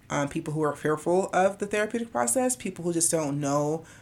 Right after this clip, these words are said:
where to begin. And I think that having these conversations about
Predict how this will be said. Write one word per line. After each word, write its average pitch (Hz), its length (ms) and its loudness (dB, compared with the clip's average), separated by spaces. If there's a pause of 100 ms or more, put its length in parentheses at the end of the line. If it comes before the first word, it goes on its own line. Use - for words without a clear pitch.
(340)
where 151 160 0
to - 80 0
begin. 139 560 0
And 151 160 0
I 147 80 2
think 170 360 0
that - 120 -4
having 160 300 0
these 156 140 0
conversations 147 760 0
about 139 500 0